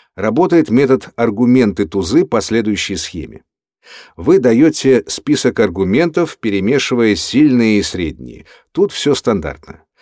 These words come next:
Читателю начинает казаться, что он уже получил от вас полную порцию убедительности, и все свои козыри вы уже выложили.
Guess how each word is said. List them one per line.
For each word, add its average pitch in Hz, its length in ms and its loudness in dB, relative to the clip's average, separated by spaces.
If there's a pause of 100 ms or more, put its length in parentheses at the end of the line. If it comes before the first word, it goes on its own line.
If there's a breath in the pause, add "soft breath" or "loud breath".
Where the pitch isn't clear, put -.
(160 soft breath)
Читателю 120 640 -2
начинает 101 440 -2
казаться, 101 600 -2
что - 180 -6
он 95 120 -4
уже 98 260 0
получил 110 540 0
от 87 120 -2
вас 107 300 -4
полную 107 500 0
порцию 113 540 0
убедительности, 98 1040 -2 (240 soft breath)
и 92 100 -8
все 117 220 -2
свои 107 240 0
козыри 131 560 0
вы 104 140 0
уже 113 260 0
выложили. 78 640 -2